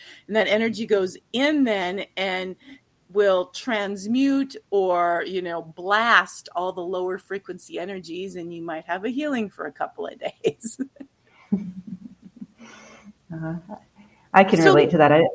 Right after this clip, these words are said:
Speaker 2: I've, I've been there myself with, e-, each moon is so unique. Each full moon is so unique in terms of how we experience them. And it's exactly the right and perfect amount. I think that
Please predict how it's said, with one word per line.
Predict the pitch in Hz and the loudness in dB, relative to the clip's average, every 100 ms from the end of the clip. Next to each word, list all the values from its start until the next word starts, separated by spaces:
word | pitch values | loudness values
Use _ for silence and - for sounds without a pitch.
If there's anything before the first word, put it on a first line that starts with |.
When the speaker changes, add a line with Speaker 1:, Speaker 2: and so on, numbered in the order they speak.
| 170 | 0
Speaker 2:
I've, | 180 180 | 4 8
I've | 190 185 185 | 8 8 8
been | 165 | 8
there | 156 147 160 160 | 8 6 6 4
myself | 160 151 151 139 - - | -2 2 2 2 -2 -2
with, | 151 - - _ - - _ _ _ - | 0 0 -6 _ -20 -20 _ _ _ -16
e-, | - | -12
each | 180 196 254 202 | 0 4 4 6
moon | 190 180 | 6 8
is | 170 - | 4 6
so | 170 | 6
unique. | 165 156 156 151 | 6 2 2 0
Each | 156 - | -4 -2
full | 165 | -2
moon | 151 151 | 0 -2
is | 147 - | -4 -2
so | 151 | -2
unique | 147 143 143 | 0 -2 -2
in | 156 | -4
terms | 151 165 - | -6 -8 -8
of | - | -4
how | 165 147 | -2 -2
we | 147 | -4
experience | - - 151 175 180 | -8 -6 -2 0 2
them. | 160 | 2
And | 160 | 2
it's | 156 | 2
exactly | 180 - 156 175 185 | 0 4 4 4 2
the | 170 | 2
right | 156 160 | 2 0
and | 151 | -4
perfect | 165 160 160 156 | -6 -4 -4 -2
amount. | 151 151 147 | 0 0 2
I | 156 | 0
think | 180 180 | 0 0
that | 160 | 0